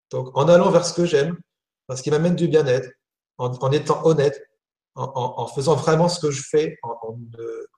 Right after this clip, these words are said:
en ne théorisant pas, simplement en témoignant de mes expériences, en osant expérimenter, en osant faire des erreurs aussi, par exemple, si vous voyez ça comme des erreurs,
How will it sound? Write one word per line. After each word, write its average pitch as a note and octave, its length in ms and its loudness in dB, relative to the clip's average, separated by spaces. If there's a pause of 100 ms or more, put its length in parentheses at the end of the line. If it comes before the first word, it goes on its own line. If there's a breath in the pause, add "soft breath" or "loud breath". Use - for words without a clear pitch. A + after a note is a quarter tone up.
(140)
en B2+ 100 -4
ne C3+ 100 0
théorisant F3 800 0
pas, C#3+ 240 0 (180)
simplement D#3 440 2
en D3 80 2
témoignant F3 560 2
de D3 140 -10
mes B2 160 -8
expériences, C3 680 -6 (240)
en C3+ 240 2
osant F3+ 340 6
expérimenter, D3 840 0
en A#2+ 120 -10
osant C3+ 280 -4
faire B2+ 240 -6
des A#2+ 200 -10
erreurs C#3+ 300 0
aussi, - 220 -14
par A2 100 -18
exemple, - 220 -20
si C#3+ 220 -8
vous B2+ 120 -8 (160)
voyez B2+ 160 -6
ça C3 160 -8
comme C3 180 -12
des B2+ 180 -8
erreurs, C3+ 240 -12